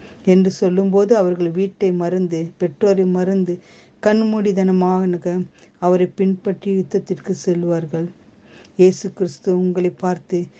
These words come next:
"என்னை பின்பற்றி வாருங்கள்" என்று சொல்கிறார். அவருடைய வழி நித்திய ஜீவ வழி. அந்த வழி பரலோக ராஜ்யத்திற்கு நேராய் உங்களை கொண்டு செல்கிறது.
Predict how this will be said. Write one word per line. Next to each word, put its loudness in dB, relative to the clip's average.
"என்னை 4
பின்பற்றி 2
வாருங்கள்" -2
என்று -4
சொல்கிறார். -8
அவருடைய 6
வழி 2
நித்திய -2
ஜீவ -4
வழி. -4
அந்த 2
வழி 4
பரலோக 2
ராஜ்யத்திற்கு -2
நேராய் 2
உங்களை 0
கொண்டு -4
செல்கிறது. -4